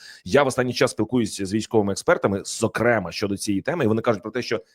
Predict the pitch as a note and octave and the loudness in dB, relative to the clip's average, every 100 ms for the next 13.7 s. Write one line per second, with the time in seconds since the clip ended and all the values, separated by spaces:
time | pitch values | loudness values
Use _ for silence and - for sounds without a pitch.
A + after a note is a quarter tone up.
0 | _ _ G#2+ A#2+ C3 G#2 C3 C3 - B2 | _ _ -4 0 0 2 2 2 4 4
1 | B2+ A2 G#2 A2 B2 G2+ F2 - _ - | 4 0 0 2 2 2 -2 -6 _ -2
2 | A#2+ C3 B2 F2 E2+ G#2+ A#2+ F#2+ C3+ C3 | 4 4 4 -2 -2 2 2 2 0 2
3 | A#2 A2 A2 B2 - G2+ F2+ A2 C#3 G2+ | 0 0 -2 -4 -4 -6 -2 2 2 2
4 | A2 G#2+ G2 G2 G#2+ E2+ - _ _ _ | 0 2 0 0 0 -2 -8 _ _ _
5 | _ _ - G2 G2+ G2+ G2+ G2 F#2+ - | _ _ -8 -2 0 2 0 -2 -4 -8
6 | - - - D3 F3 D3 A#2+ - C#3 B2+ | -4 0 6 6 6 -2 -2 0 2 2
7 | B2 G#2+ G2+ A#2+ G2 G#2 D3 D#3+ D3+ _ | 0 0 -2 -2 4 4 4 -2 -8 _
8 | _ C3+ B2+ C#3+ F2 - A2 A2+ - C3 | _ 2 2 2 -4 0 0 0 -2 -2
9 | B2 - G2+ G#2+ G#2+ A#2 - G2+ C3 D3 | -4 -4 -2 -2 -2 -4 0 4 4 2
10 | - F#2+ G2 A#2+ D3+ D#3 - A2 - - | -6 -6 -4 0 0 0 -4 -8 -10 -20
11 | - - F#2+ F#2+ C3 D#3+ B2 A#2+ A#2+ - | -6 0 2 2 2 2 2 2 2 2
12 | G#2+ G2 G2+ G#2+ - A2 G2+ F#2+ G2 G#2 | -2 -2 -8 -8 0 2 2 0 0 0
13 | G2 F#2 F#2 F#2+ D#2+ B1+ | 0 -4 -6 -8 -10 -16